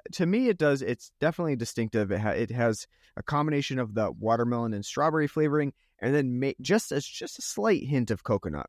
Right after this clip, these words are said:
Again, for, for, for me, I'm not a huge fan of coconut, so I didn't want, like, a s-, a, to get smacked in the face with that coconut flavor. And I think in the Tiger's Blood flavoring, it's perfectly fine because it's not over-, overbearing or anything like that.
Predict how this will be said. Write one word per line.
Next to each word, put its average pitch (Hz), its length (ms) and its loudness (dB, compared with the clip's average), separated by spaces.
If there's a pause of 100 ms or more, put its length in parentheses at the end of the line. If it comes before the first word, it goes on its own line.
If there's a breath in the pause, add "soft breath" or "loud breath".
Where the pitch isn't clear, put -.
(140)
Again, 151 340 0
for, 131 180 -6
for, 113 180 -8 (100)
for 131 140 0
me, 151 280 2 (360)
I'm 127 60 -6
not 127 80 6
a - 20 4
huge 131 300 -2
fan 139 200 -2
of 120 60 -4
coconut, 127 480 0 (240)
so 113 560 2
I 117 80 2
didn't 123 240 0
want, 113 300 0
like, 113 160 -2
a - 20 -6
s-, - 240 -10 (140)
a, 85 100 -4 (360)
to - 100 -12
get 123 160 2
smacked 120 360 -2
in 107 80 -2
the 104 80 -2
face 110 280 -2
with 113 100 2
that 98 80 2
coconut 113 380 0
flavor. 110 280 2
And 107 80 0
I 104 60 0
think 143 220 -2 (280)
in 113 160 2
the 101 80 0
Tiger's 107 340 2
Blood 104 300 2
flavoring, 101 600 0 (440)
it's - 360 -2 (180)
perfectly 117 640 2
fine 92 500 0
because 92 260 -4
it's - 200 -4
not 87 240 2
over-, 85 260 -2 (340)
overbearing 87 540 2
or 80 80 2
anything 82 300 -2
like 57 160 -4
that. - 260 -2